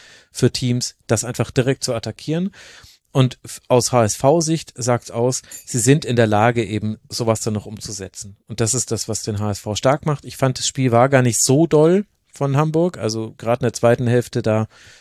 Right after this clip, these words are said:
hält Sehoya Fernandes im Spiel, meiner Meinung nach. Wer weiß, wo das hingeht, wenn ein eins zu eins fällt. Ich weiß, dass es konjunktiv ist, aber so hat sich's zumindest angefühlt beim Schauen.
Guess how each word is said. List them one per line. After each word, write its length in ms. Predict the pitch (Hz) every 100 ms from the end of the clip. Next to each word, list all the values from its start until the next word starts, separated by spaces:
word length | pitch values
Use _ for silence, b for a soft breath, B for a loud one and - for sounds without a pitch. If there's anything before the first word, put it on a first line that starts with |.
| b b
hält 240 | 123 120
Sehoya 420 | - 123 113 120 117
Fernandes 540 | 120 113 139 165 -
im 80 | 156
Spiel, 320 | - 151 151
meiner 280 | 131 120 135
Meinung 260 | 135 139
nach. 200 | 135 135 -
Wer 180 | 120 107
weiß, 340 | 113 160 -
wo 80 | 139
das 160 | 127
hingeht, 320 | - 139 139 -
wenn 200 | 120 117
ein 40 |
eins 240 | 107 117
zu 120 | - 107
eins 240 | 120 147
fällt. 260 | - 143 143
Ich 120 | -
weiß, 180 | 117 -
dass 120 | 110
es 140 | -
konjunktiv 520 | - 123 131 - 135
ist, 120 | 117 113
aber 180 | 107
so 180 | 107 110
hat 140 | 110 -
sich's 160 | 110
zumindest 320 | - 113 101
angefühlt 440 | 107 139 143 139 -
beim 240 | 113 110 - b b b
Schauen. 480 | - - 127 156 170